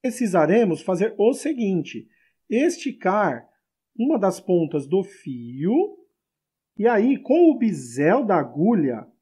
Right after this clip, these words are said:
com o bisel da agulha, a gente vai entrar como se estivesse entrando com a lâmina de bisturi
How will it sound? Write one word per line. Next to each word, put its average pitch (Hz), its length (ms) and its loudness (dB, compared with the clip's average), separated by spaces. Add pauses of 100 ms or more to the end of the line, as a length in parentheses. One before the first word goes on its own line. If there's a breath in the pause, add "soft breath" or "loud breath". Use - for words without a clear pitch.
com 208 220 -2
o 185 40 -6
bisel 165 420 -2
da 165 100 -4
agulha, 160 420 -2 (340 soft breath)
a 160 120 0
gente 185 260 -2
vai 170 180 0
entrar 185 400 -4
como 349 200 -6
se - 80 -12
estivesse 240 340 0
entrando 233 240 -2
com 233 80 -6
a 233 60 -2
lâmina 233 340 0
de 226 80 -6
bisturi 226 640 -4